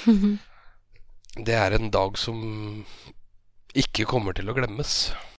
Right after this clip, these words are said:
Speaker 1: Det er helt fantastisk. Men du, vi må gå litt tilbake, for jeg er litt nysgjerrig på når Laila da, eh, egentlig både når hun gikk på de, eh, hormonkurene på fertilitetssenteret, jeg vet ikke,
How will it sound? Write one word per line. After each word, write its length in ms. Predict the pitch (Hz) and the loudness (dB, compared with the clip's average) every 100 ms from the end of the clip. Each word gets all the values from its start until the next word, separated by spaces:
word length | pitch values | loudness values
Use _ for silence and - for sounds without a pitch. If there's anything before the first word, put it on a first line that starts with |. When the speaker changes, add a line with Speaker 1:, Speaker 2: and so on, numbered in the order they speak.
| _ | _
Speaker 1:
Det 160 | 320 208 | -4 -2
er 100 | 185 | 0
helt 200 | 190 185 | -2 -4
fantastisk. 800 | - 190 180 - 202 190 - - - _ _ _ _ _ _ - - - - | -6 -8 -10 -10 -10 -10 -12 -20 -20 _ _ _ _ _ _ -14 -10 -10 0
Men 140 | 254 247 | 6 8
du, 60 | 269 | 8
vi 100 | 247 | 8
må 120 | 240 233 | 6 6
gå 100 | 233 | 6
litt 280 | 220 208 - | 6 4 2
tilbake, 340 | 202 160 - | 2 2 0
for 140 | - 220 | 0 4
jeg 60 | |
er 60 | 214 | 4
litt 160 | 214 226 | 4 4
nysgjerrig 460 | 220 - 180 180 | 4 4 4 2
på 180 | - 220 214 - - - _ _ - _ - - | 4 4 4 0 -20 -20 _ _ -20 _ -2 6
når 160 | 196 | 10
Laila 280 | 196 170 185 | 10 8 6
da, 180 | 185 175 180 180 185 - _ | 6 6 6 4 0 -6 _
eh, 340 | - 208 196 190 | -2 2 4 2
egentlig 480 | 196 196 208 208 220 | 2 4 4 4 2
både 320 | 202 185 185 | 4 2 4
når 220 | 220 302 | 4 4
hun 140 | 359 208 | 6 4
gikk 220 | - - | 4 -2
på 100 | 226 | 2
de, 140 | 202 190 190 190 | 4 6 6 6
eh, 560 | 190 190 190 185 185 185 | 6 6 4 4 2 4
hormonkurene 800 | 208 196 180 180 - 175 175 185 | 4 4 4 2 0 2 2 0
på 140 | 196 | -2
fertilitetssenteret, 1080 | 185 190 - 190 175 170 - 175 - 214 214 | -2 -4 -2 -4 -4 -4 -2 -2 0 2 4
jeg 140 | - 208 | 4 2
vet 160 | 202 | 0
ikke, 240 | - 220 | 4 4